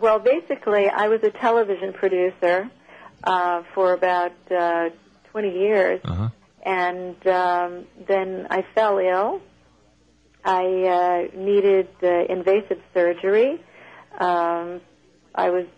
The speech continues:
Speaker 1: uh, hemorrhaging very badly. Um, my iron level was very low. And one of the doctors I saw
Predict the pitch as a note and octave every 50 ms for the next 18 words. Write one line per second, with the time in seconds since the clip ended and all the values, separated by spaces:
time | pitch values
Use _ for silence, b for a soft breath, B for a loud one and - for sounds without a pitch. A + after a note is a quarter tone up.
0 | - F3+ F3 E3+ E3+ E3 E3 E3+ E3 - - - - F3+ F#3 G3+ F#3+ G3 G3 G3+
1 | G3 - F#3+ F#3 F3 F3+ F3 F3+ F3+ F3 F3+ F3 E3+ E3+ E3+ E3+ F#3+ F#3 F#3 F#3
2 | F#3+ F#3+ F#3+ F#3 F3+ F3+ - F3+ F3 F3 E3+ E3+ E3+ E3+ E3+ E3+ E3+ E3+ - _
3 | _ - F3 E3+ E3+ E3 E3 E3 E3+ - F3+ F3+ F3+ F#3 F#3+ F#3+ F3+ F3+ F3 F3
4 | E3+ F3 F3 F3 F3 F3 F3 - E3 D#3+ - - - G3 G3+ G#3 G#3+ G3+ F3+ E3
5 | D#3+ D#3+ E3 E3+ F#3 G3 G3 B B B B B B B B - F3+ F3+ F3+ F3+
6 | F3+ F3 F3+ F#3+ G3 F#3+ F#3+ F#3 F#3+ F#3+ G3 A3 A#3 - A3 G#3 G3+ - F3 E3+
7 | E3+ E3+ - - F3+ F3 F3+ F#3+ F#3+